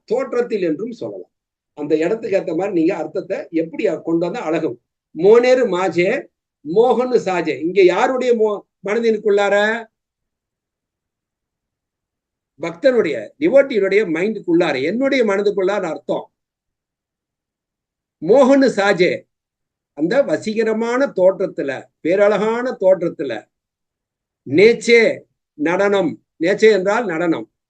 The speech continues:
நாச்னா அப்படின்னா நடனம்.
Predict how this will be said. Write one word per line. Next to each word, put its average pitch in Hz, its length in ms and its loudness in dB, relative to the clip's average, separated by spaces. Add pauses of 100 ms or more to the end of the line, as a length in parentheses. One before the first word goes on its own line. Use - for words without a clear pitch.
(320)
நாச்னா 190 760 -2
அப்படின்னா 185 640 -4 (580)
நடனம். 170 640 -2